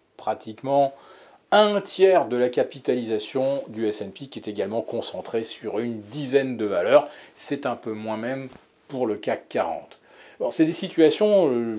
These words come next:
franchement, euh, c'est assez inédit. On n'a jamais vu une telle concentration. Ou alors, faut remonter aux années deux mille,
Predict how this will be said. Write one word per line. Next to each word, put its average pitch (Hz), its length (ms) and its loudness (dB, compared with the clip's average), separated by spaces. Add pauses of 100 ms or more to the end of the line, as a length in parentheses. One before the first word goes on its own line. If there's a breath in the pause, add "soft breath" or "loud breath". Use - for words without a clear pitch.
(200)
franchement, 139 760 0
euh, 98 140 -4
c'est 107 300 -10
assez 131 420 -8 (200)
inédit. 147 500 -2 (180)
On 80 40 -20
n'a - 140 -14
jamais 110 380 -8
vu 120 380 -6
une 101 80 -10
telle 110 160 0
concentration. 104 720 -4 (320 loud breath)
Ou 123 80 -8
alors, 123 160 -4
faut 117 160 -6
remonter 139 360 -2
aux 120 140 0
années 113 220 -4
deux 110 140 -6
mille, 175 320 -2